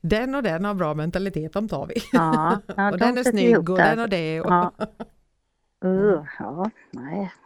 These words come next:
Speaker 2: det, det är väl himla tur att det inte är så. Det hoppas jag att det inte är så. Det kanske finns något sånt som vi inte vet om.
Speaker 1: Sen kan man ju inte veta det, för jag tänker så här att det kan ju vara två jätte-, inte så vackra människor som får ett fantastiskt vackert barn.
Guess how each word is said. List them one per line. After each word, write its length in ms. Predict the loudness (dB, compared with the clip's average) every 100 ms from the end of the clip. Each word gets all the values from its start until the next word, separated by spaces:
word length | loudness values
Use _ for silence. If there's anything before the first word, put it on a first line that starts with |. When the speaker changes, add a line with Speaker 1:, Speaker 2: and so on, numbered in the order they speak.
| -18
Speaker 2:
det, 280 | -12 -10 -10 -14 -18 -18 -16 -20 -20 -20 -20 _ -8
det 100 | 2 2 4
är 60 | 2
väl 300 | 2 -2 -2
himla 400 | 0 -2 -2 -6
tur 280 | -10 -10 -10
att 120 | -8
det 80 | -8
inte 240 | -6 -6
är 120 | -6
så. 220 | -6 -2
Det 80 | 0
hoppas 380 | 2 2 0 -4
jag 100 | -4
att 100 | -2
det 80 | -2
inte 180 | 0 2
är 60 | 2
så. 180 | 2
Det 180 | -2 -6
kanske 240 | -12 -12 -4
finns 420 | -2 -2 -4 -10
något 200 | -6 0
sånt 220 | 2 2
som 120 | 2 2
vi 60 |
inte 140 | 2 0
vet 140 | -4
om. 220 | -2 -2 -4
Speaker 1:
Sen 200 | -4 -4
kan 100 | -4
man 80 | -6
ju 20 |
inte 120 | -4 -4
veta 300 | -4 -2 -2
det, 100 | -2
för 60 |
jag 100 | -2
tänker 240 | -4 -6 -6
så 80 | -4
här 100 | -4
att 240 | -6 -10 _ _ _ _ _ _
det 140 | -6 -4
kan 140 | -2
ju 60 | -4
vara 180 | -6
två 360 | -8 -6 -4 -2 -4
jätte-, 720 | -6 -8 -6 -4 -2 -4 -6 -12 _ _ _ _ _ _ _ _ _ _ -6
inte 280 | -4 -4 -4
så 100 | -4
vackra 300 | -4 -4 -4
människor 360 | -2 -2 -4 -4
som 160 | -4
får 140 | -4 -6
ett 60 |
fantastiskt 540 | -4 -6 -4 -8 -6 -6
vackert 340 | -6 -8 -8
barn. 400 | -6 -4 -4 -4